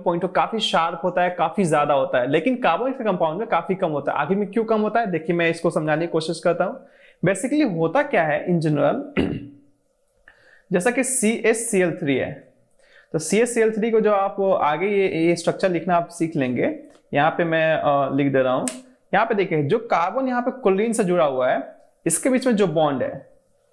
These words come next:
ये बॉन्ड तो स्ट्रॉन्ग है, लेकिन सपोज के सीएससीएल थ्री एक कंपाउंड ये हो गया, सीएससीएल थ्री ये दूसरा कंपाउंड हो गया, इनके बीच में जो बॉन्डिंग है,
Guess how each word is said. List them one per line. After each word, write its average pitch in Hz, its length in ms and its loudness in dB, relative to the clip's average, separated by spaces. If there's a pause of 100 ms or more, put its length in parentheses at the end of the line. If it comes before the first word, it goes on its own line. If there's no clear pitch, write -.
(520)
ये 202 220 4
बॉन्ड 240 400 2
तो 262 80 2
स्ट्रॉन्ग 202 380 0
है, 131 80 -2
लेकिन 202 220 0
सपोज 262 320 0
के 262 120 0
सीएससीएल 233 460 0
थ्री 226 160 0
एक 214 160 2
कंपाउंड 208 380 0
ये 208 60 2
हो 202 180 0
गया, 190 400 0 (540)
सीएससीएल 214 500 2
थ्री 214 160 2
ये 202 80 6
दूसरा 165 280 0
कंपाउंड 180 460 0
हो 175 100 2
गया, 165 380 0 (2250)
इनके 240 300 4
बीच 254 260 0
में 247 80 2
जो 214 100 4
बॉन्डिंग 160 440 0
है, - 240 -10